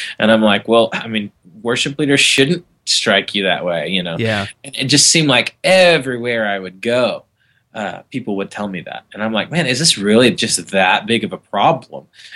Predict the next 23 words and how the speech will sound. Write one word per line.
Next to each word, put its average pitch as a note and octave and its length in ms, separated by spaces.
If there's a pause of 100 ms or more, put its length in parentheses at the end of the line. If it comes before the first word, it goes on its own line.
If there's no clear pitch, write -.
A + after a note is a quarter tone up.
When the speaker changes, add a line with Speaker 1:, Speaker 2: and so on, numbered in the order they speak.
(120)
Speaker 1:
Uh, G2 160
it A#2+ 100
needs C3 260
to G2+ 80
be F#2+ 120
addressed, F#2+ 640
you F#2+ 100
know? F#2+ 160
Speaker 2:
Yeah. G#2+ 120
Speaker 1:
We C3+ 60
need C#3 160
a G2+ 60 (100)
better B2+ 240
foundational A2+ 800
understanding G2+ 920 (440)
of A#2 260
who D#3 180
we D3+ 160
are A#2 180
in G2+ 120
Christ A2 580
as A2 160
our, F#2+ 240